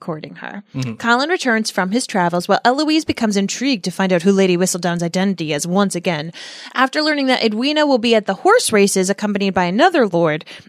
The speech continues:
Speaker 1: Anthony takes his family and manages to integrate himself with Edwina. Queen Charlotte plans to use Edwina to unmask Lady Whistledown and invites the Sharma Sharmas to the palace.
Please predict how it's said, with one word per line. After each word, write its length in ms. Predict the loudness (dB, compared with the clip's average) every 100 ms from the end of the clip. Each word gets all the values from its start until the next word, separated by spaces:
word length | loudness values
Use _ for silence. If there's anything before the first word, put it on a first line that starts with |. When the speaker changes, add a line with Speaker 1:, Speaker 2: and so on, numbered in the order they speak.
| _
Speaker 1:
Anthony 360 | 2 2 0 0
takes 280 | 0 0 0
his 100 | -4
family 320 | -2 0 -2
and 80 | -2
manages 400 | -4 -4 -4 -2
to 180 | -2 -2
integrate 440 | -2 -2 -4 -4
himself 360 | -4 -4 -4 -6
with 220 | -8 -8 -6
Edwina. 540 | -6 -6 -8 -10 -14 _ _ _ _
Queen 360 | -6 -2 0 -2
Charlotte 560 | -4 0 0 0 -4 -8
plans 460 | -8 -8 -8 -10
to 100 | -10
use 260 | -8 -10 -6 -6
Edwina 540 | -6 -8 -6 -4 -6 -6
to 80 | -10 -8
unmask 960 | -8 -10 -8 -6 -6 -8 -12 -16 -16 -14
Lady 340 | -4 -2 -2
Whistledown 680 | 0 0 0 -4 -4 -4 -8 -8 -6
and 100 | 2
invites 320 | 2 2 0 -4
the 80 | -4
Sharma 300 | 0 0 0
Sharmas 560 | 2 2 2 0 -2 -6
to 180 | -4 -2
the 100 | -4
palace. 680 | -4 -2 -2 -4 -4 -6